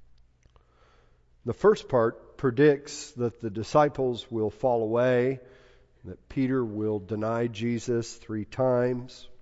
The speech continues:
Then in the second part, beginning in verse thirty-six, Jesus prays in Gethsemane. And it may seem like these two parts of this passage don't really hold together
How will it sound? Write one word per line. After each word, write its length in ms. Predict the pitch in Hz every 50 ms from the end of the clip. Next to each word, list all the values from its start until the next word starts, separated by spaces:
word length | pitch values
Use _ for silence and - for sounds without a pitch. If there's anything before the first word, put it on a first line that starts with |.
| - - - - - - - - - - - -
Then 180 | - 127 156 165
in 80 | 151
the 80 | 135 127
second 420 | - - 160 160 - 156 147 -
part, 400 | - - 110 107 107 131 156 - - - - - - - - - -
beginning 320 | - 107 113 120 120 113 113
in 100 | 113 107
verse 200 | 110 107 - -
thirty-six, 800 | - 120 113 107 107 - - - 160 151 131 120 117 - -
Jesus 680 | - - 127 127 123 104 110 117 110 104 - - - - - - - - - _ _ _ _ _
prays 480 | - 151 147 135 117 117 131 135 117 127
in 140 | 123 117 120
Gethsemane. 640 | 120 127 120 120 - - 196 208 190 147 107 85 73 - - - - - _ _ _ _ _
And 80 | - 165
it 40 | 202
may 160 | 233 247 226
seem 540 | - - - - 175 160 147 151 180 185 170
like 280 | 147 143 135 131 -
these 520 | - 151 156 165 165 139 - - - - - - - - - - _ _ _ _ _ _ _ _ _ _ - - - - _ -
two 500 | - - 175 175 175 170 165 151 139 131 - - - _ _ _ -
parts 580 | - - 170 165 127 113 120 131 - - - -
of 140 | 117 110
this 160 | 120 123 110 -
passage 640 | - - 143 135 135 127 - 139 123 117 110 107 110
don't 260 | 135 151 160 165 160 -
really 540 | 139 135 151 151 143 135 127 127 120 107 - - - - - - - _ _ _ _ _ _ _ _ _ _ _ _ -
hold 420 | - - - 156 151 139 117 104 -
together 640 | - 110 104 120 135 139 127 101 101 101 104 104